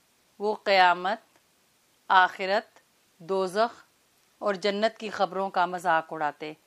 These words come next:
اور رسول اللہ صلی اللہ علیہ وسلم کو چیلنج کرتے کہ اگر آپ سچے ہیں اور ہم آپ کو جھٹلاتے ہیں تو لے آؤ وہ عذاب،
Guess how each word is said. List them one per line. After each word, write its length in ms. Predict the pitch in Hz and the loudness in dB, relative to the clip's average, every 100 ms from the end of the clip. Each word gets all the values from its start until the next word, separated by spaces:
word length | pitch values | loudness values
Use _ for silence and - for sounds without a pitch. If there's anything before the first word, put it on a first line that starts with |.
| _ _ _ _ _ | _ _ _ _ _
اور 200 | - 277 | 4 4
رسول 260 | 277 277 262 | 4 2 2
اللہ 300 | 247 240 240 | 4 4 4
صلی 240 | 247 214 | 2 2
اللہ 140 | 202 208 | 4 4
علیہ 260 | 220 208 | 4 2
وسلم 420 | 196 - 185 190 196 | 0 0 -2 -4 -6
کو 280 | 196 180 | -4 -2
چیلنج 520 | 185 - 196 190 220 - | -4 2 2 2 -2 -2
کرتے 420 | 180 - 160 202 _ _ _ _ | -2 -2 -6 -6 _ _ _ _
کہ 140 | - - | -6 0
اگر 320 | 226 254 247 - | 2 4 2 2
آپ 340 | 185 175 190 _ _ _ _ _ | 2 4 0 _ _ _ _ _
سچے 460 | - - 233 - 277 | -10 -2 -2 0 0
ہیں 340 | 247 202 170 104 _ _ _ _ _ _ _ | 0 -2 -4 -8 _ _ _ _ _ _ _
اور 160 | - 220 | 2 2
ہم 220 | 226 262 | 4 4
آپ 220 | 240 226 | 4 2
کو 100 | 240 | -2
جھٹلاتے 600 | 208 202 202 185 180 220 220 | -6 -6 0 0 0 -4 -6
ہیں 240 | 185 185 247 _ _ _ _ _ - | -6 -8 -12 _ _ _ _ _ -6
تو 140 | 233 | -4
لے 260 | 214 208 233 | 0 4 6
آؤ 240 | 233 233 | 6 4
وہ 200 | 208 214 | 0 -2
عذاب، 440 | 208 175 180 180 | -2 2 4 4